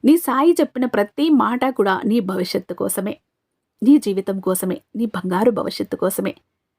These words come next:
నువ్వెప్పుడూ బాగుండాలని నీ సాయి ఆశ. నువ్వు బాగుంటావు అని కూడా నీ సాయి నిన్ను ఆశీర్వదిస్తున్నాడు. బిడ్డా, నేను చెప్పిన మాటలన్నీ గుర్తున్నాయి కదా, జాగ్రత్త. "నేను చెప్పినట్టే నడుచుకో,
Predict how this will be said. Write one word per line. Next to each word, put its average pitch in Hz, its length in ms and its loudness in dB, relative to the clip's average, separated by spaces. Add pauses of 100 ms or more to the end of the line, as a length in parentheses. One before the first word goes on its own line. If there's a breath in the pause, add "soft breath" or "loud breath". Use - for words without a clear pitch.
(1160)
నువ్వెప్పుడూ 254 440 2
బాగుండాలని 226 960 0
నీ 202 120 0
సాయి 190 540 -4
ఆశ. 190 220 -6 (1200)
నువ్వు 220 180 4
బాగుంటావు 262 680 2
అని 220 220 -2
కూడా 220 420 0
నీ 208 100 -4
సాయి 196 280 -2
నిన్ను 202 440 -4
ఆశీర్వదిస్తున్నాడు. 190 920 -4
బిడ్డా, 202 680 -8 (520)
నేను 208 180 0
చెప్పిన 220 220 2
మాటలన్నీ 196 520 0
గుర్తున్నాయి 202 520 2
కదా, 196 300 2 (340 loud breath)
జాగ్రత్త. 190 640 -2 (240)
"నేను 277 200 4
చెప్పినట్టే 285 500 2
నడుచుకో, 220 480 0